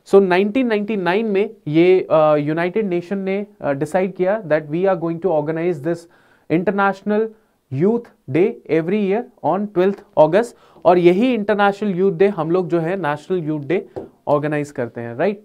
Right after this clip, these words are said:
ट्वेल्थ जनवरी, अ, ट्वेल्थ जनवरी जो है ये हम लोग नेशनल यूथ डे ऑर्गेनाइज करते हैं। And नाइनटीन नाइंटी नाइन में यूनाइटेड नेशन ने भी डिसाइड किया था कि हम लोग इंटरनेशनल यूथ डे भी ऑर्गेनाइज करेंगे, but it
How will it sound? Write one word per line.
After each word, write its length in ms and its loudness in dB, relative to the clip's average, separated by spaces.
ट्वेल्थ 300 0
जनवरी, 440 -4
अ, 180 -2
ट्वेल्थ 520 -2
जनवरी 500 0
जो 120 -2
है 240 -4
ये 200 2
हम 240 -4
लोग 160 0
नेशनल 380 -2
यूथ 200 -4
डे 120 -4
ऑर्गेनाइज 420 -6
करते 300 -6
हैं। 100 -8
And 460 -8
नाइनटीन 360 -6
नाइंटी 300 -6
नाइन 220 -8
में 260 -6
यूनाइटेड 380 -4
नेशन 300 -6
ने 120 -6
भी 120 -6
डिसाइड 400 -6
किया 180 -2
था 120 -4
कि 60 -2
हम 140 -2
लोग 160 -6
इंटरनेशनल 680 -2
यूथ 160 -4
डे 200 -2
भी 140 -2
ऑर्गेनाइज 400 -4
करेंगे, 320 -2
but 200 -2
it 180 -6